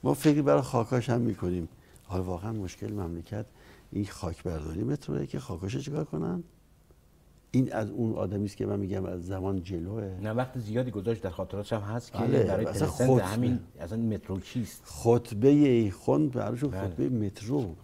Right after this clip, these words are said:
Speaker 2: خطبهٔ
Speaker 1: آقا،
Speaker 2: مترو،
Speaker 1: واقعاً
Speaker 2: بله.
Speaker 1: آوردهٔ
Speaker 2: بله.
Speaker 1: هاشمیه. انصاف بدن اونایی که به هاشمی فحش می‌دن. اخیراً من دیدم یه خزعبلاتی یکی <coughs> نوشته که مثلاً ایشون تو دستشویی فوت شده. خدایی هست، قیامتی هست.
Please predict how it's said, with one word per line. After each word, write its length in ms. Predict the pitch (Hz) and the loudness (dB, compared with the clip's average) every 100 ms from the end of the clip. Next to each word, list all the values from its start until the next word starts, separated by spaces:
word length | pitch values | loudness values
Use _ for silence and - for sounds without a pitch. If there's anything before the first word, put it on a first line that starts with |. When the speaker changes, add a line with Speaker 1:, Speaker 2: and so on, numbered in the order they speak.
| - | -10
Speaker 2:
خطبهٔ 120 | 92 | -8
Speaker 1:
آقا، 100 | 92 | -6
Speaker 2:
مترو، 400 | 104 101 104 110 | -4 -2 -2 -2
Speaker 1:
واقعاً 260 | 104 92 | -2 -2
Speaker 2:
بله. 100 | - | -4
Speaker 1:
آوردهٔ 460 | - 101 90 87 110 | -4 -6 -6 -8 -8
Speaker 2:
بله. 100 | 139 | -8
Speaker 1:
هاشمیه. 800 | 107 101 92 92 120 135 - 80 - - - - | -6 -8 -8 -6 -4 -4 -8 -10 -16 -20 -20 -14
انصاف 480 | 107 95 123 147 135 | -4 -4 0 0 0
بدن 220 | 110 110 | -2 -2
اونایی 200 | 98 98 | -2 -2
که 120 | 92 92 | -4 -6
به 80 | |
هاشمی 420 | 87 87 90 92 95 - - | -8 -8 -8 -8 -8 -14 -20
فحش 400 | - - 131 - | -12 -6 -6 -6
می‌دن. 280 | 101 95 98 | -6 -4 -4
اخیراً 340 | 92 - 95 95 | -6 -6 -4 -2
من 220 | 98 95 | -2 -2
دیدم 300 | 95 101 95 - - - _ | -2 -4 -4 -10 -20 -20 _
یه 60 | 156 | -14
خزعبلاتی 880 | - 104 101 95 92 98 104 - | -6 -2 0 0 -2 -2 -4 -4
یکی 380 | 95 104 98 - 92 | 8 8 8 4 0
<coughs> 60 | 92 | -2
نوشته 340 | 90 - 98 | -4 -6 -8
که 120 | 98 | -6
مثلاً 340 | 87 90 92 92 | -8 -6 -4 -4
ایشون 300 | 90 - 95 | -6 -8 -6
تو 160 | 98 | -6
دستشویی 440 | 90 90 - - 101 | -6 -8 -8 -8 -8
فوت 280 | - 90 | -8 -10
شده. 260 | - - - - _ _ _ _ _ _ | -10 -16 -16 -20 _ _ _ _ _ _
خدایی 600 | _ 104 - 92 92 107 | _ -18 -8 -4 -2 -2
هست، 220 | 123 127 - | -2 -4 -6
قیامتی 420 | 101 104 120 120 | -8 -8 -8 -8
هست. 420 | 117 123 120 - | -6 -6 -8 -14